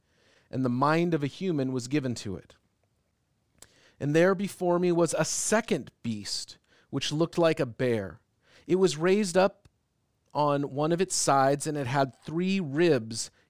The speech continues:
in its mouth between its teeth. It was told, 'Get up and eat your fill of flesh.' After that, I looked, and there before me was another beast, one that looked like a leopard.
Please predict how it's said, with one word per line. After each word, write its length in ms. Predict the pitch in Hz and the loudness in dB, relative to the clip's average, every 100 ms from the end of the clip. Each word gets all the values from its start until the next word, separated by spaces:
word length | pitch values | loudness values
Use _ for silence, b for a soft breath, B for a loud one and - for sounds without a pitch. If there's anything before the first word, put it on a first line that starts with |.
| - | -2
in 120 | 151 | 0
its 200 | 147 139 | 0 0
mouth 400 | 139 139 147 - | 2 2 0 -6
between 360 | 135 - 151 | -10 -4 -2
its 220 | 156 151 - | 0 -2 -6
teeth. 560 | - 160 120 - - _ _ _ _ _ _ _ _ - | -8 -6 -8 -8 -20 _ _ _ _ _ _ _ _ -4
It 60 | 208 | -2
was 180 | 208 | 0
told, 540 | - - 220 143 110 120 _ _ _ _ _ _ - | -2 0 2 0 -4 -14 _ _ _ _ _ _ -10
'Get 220 | 110 180 | 2 4
up 320 | 185 139 - - _ _ _ _ - | 6 4 -2 -20 _ _ _ _ -12
and 160 | 123 - | -10 -6
eat 480 | 151 135 107 - - _ | -4 -4 -6 -14 -20 _
your 220 | 110 139 151 | -8 -6 -6
fill 320 | - 143 113 | -4 -2 -2
of 80 | 98 | -6
flesh.' 640 | - 117 95 - - - _ _ _ _ _ _ _ | -6 -6 -6 -8 -18 -20 _ _ _ _ _ _ _
After 320 | - 160 - 151 | 0 0 0 2
that, 460 | 156 160 120 - _ b b | 4 4 0 -10 _ b b
I 80 | 143 | 0
looked, 400 | 156 170 156 - | 2 4 2 0
and 100 | 151 | -2
there 140 | 156 | 0
before 580 | 160 151 - 175 180 170 | 0 -4 -6 -4 -2 0
me 260 | 131 104 98 _ - | -2 -4 -10 _ -4
was 180 | 156 151 | 0 2
another 460 | 151 143 160 165 | 2 2 2 2
beast, 600 | 120 110 87 - - - _ - | 0 -6 -6 -12 -14 -18 _ -6
one 240 | 143 180 | -2 0
that 120 | 180 | 0
looked 260 | 170 175 - | 0 -2 2
like 180 | 165 147 | 0 2
a 100 | 143 | 0
leopard. 580 | 147 151 - 101 78 | 2 2 0 -10 -12